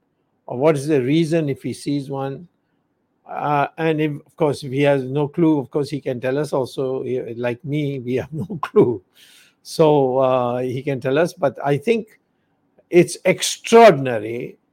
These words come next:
that by all accounts, the Chinese have come across the L A C, taken territory, and, uh,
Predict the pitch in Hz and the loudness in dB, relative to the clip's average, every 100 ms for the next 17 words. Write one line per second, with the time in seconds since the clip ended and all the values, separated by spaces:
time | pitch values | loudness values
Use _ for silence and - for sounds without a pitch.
0 | _ _ _ _ _ 143 156 151 165 165 | _ _ _ _ _ 0 2 6 10 12
1 | 196 220 160 - 147 156 143 139 - 131 | 12 10 8 4 0 0 -6 -12 -8 -6
2 | 135 143 131 - 123 151 139 _ _ _ | -4 -4 -6 -6 -4 -4 -4 _ _ _
3 | _ _ _ 165 175 135 123 120 - - | _ _ _ -2 0 -2 -6 -8 -10 -10
4 | 123 127 139 139 - 147 143 139 131 120 | -6 -2 -2 -4 -6 -6 -6 -8 -10 -10
5 | 139 120 127 127 135 135 139 143 139 - | -12 -10 -8 -6 -6 -4 -4 -4 -6 -10
6 | _ _ _ _ _ _ _ _ _ - | _ _ _ _ _ _ _ _ _ -2
7 | 147 143 143 143 139 135 131 131 | 2 2 0 2 2 4 2 0